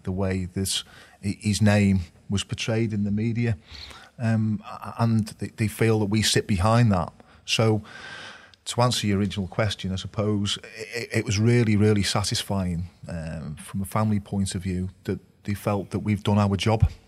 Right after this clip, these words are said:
in bringing two extremely dangerous men to justice, and we take great satisfaction from that.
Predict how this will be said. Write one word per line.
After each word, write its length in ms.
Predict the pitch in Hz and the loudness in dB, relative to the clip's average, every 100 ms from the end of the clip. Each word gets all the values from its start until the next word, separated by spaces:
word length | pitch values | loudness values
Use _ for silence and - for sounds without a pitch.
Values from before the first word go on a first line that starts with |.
| _ | _
in 160 | 107 107 | 0 0
bringing 560 | 98 110 113 98 92 87 - | 2 4 4 2 0 -4 -8
two 360 | - - 107 95 107 | -4 0 0 -2 -8
extremely 480 | - - 107 104 | -8 -2 0 2
dangerous 520 | 92 107 104 92 90 - | 2 2 4 2 0 -2
men 200 | 98 95 | -2 -2
to 120 | 101 | -6
justice, 520 | 107 110 - 117 - - _ _ _ | -6 -6 -4 -6 -6 -16 _ _ _
and 180 | 107 110 | 0 0
we 60 | |
take 300 | 113 147 127 | 2 0 -2
great 220 | - 104 98 | 0 0 0
satisfaction 680 | - - 101 110 98 - 101 | -2 -2 -2 -2 -4 -2 -2
from 280 | - 117 | 0 0
that. 200 | 131 123 | 2 0